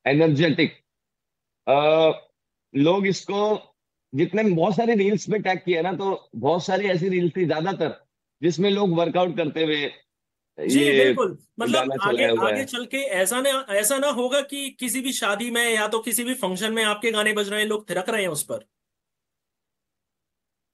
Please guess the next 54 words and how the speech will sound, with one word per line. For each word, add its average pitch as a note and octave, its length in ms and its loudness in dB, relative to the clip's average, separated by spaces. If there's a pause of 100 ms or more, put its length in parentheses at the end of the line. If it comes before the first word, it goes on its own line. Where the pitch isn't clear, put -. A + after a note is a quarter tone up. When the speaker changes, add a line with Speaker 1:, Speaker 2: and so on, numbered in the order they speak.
(200)
Speaker 1:
तो B2 80 0
ये, C#3 260 4
ये D#3+ 220 2
तो G3+ 120 0
बहुत, F3+ 400 0
मतलब, C#3 300 0
सोने D#3 260 0
पे F#3 80 0
सुहागा E3 400 2
वाली F3 240 2
बात C3+ 260 0
है। D#3+ 80 2
अगर D#3 160 2
उस - 420 -6 (180)
ऐसा F3+ 280 2
हो G#3+ 140 6
जाएगा A3 340 6
तो F#3+ 500 0
मेरे D#3 260 2
लिए G3 180 4
बहुत, E3 420 2
अ, C3 380 2
गर्व D#3+ 340 0
की F#3+ 140 2
बात E3 260 2
है E3 120 4
ये D#3+ 80 4
कि D#3+ 180 0
सब D#3 300 -2 (460)
मेरे F#3 320 4
गाने D#3+ 300 2
पे D#3+ 140 -2
ग्रूव D3 280 0
करेंगे, D3 360 2
डांस C3+ 320 0
करेंगे C3+ 340 0
और C3 160 4
enjoy B2+ 320 2
करेंगे C3 300 2
उसके B2 300 -2
साथ, A2 220 -2
है B2 100 -4
ना? F#3+ 120 -4
उसकी C#3+ 300 0
positive D#3+ 580 2
energy F3 340 2
कहीं E3+ 220 2
ना F#3 100 2
कहीं F#3 160 2
मुझे E3 260 2
भी E3 120 4
मिलेगी, C#3 360 0
तो D#3+ 100 0
very, C#3 400 2